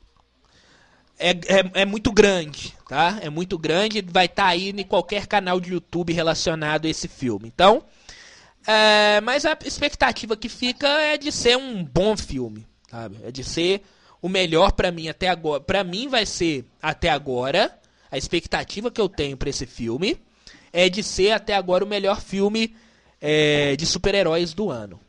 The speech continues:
né? Ainda tem a Wakanda Forever, mas Adão Negro,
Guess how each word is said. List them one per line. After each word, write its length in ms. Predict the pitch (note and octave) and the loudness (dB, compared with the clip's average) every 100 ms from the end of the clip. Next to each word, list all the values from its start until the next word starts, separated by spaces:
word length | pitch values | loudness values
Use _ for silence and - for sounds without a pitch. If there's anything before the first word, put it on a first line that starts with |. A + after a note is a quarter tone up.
| - | -10
né? 240 | A#2+ D#3 | -4 -4
Ainda 220 | G3+ D#4 | -2 -2
tem 300 | D4 A3 G3+ | -2 -2 -2
a 340 | F3+ C#3 A#2+ A2+ _ _ _ _ _ _ _ _ - - | -4 -6 -8 -12 _ _ _ _ _ _ _ _ -20 -6
Wakanda 400 | C#3+ - C3+ C3 | -4 -2 -4 -4
Forever, 720 | - F#3 F#3+ A#3 C4+ C4 - _ - - _ _ _ | -2 2 4 2 0 -6 -8 _ -20 -20 _ _ _
mas 1300 | D#3+ F3 E3+ D#3+ D3+ D3 C#3 B2+ B2 A2+ - - - _ | -6 -2 0 0 -2 -2 -4 -6 -8 -8 -10 -12 -14 _
Adão 300 | D#3 E3 F#3 | -6 -2 -2
Negro, 640 | F3 E3+ G3 G#3 A3 A3 | 0 0 2 4 6 4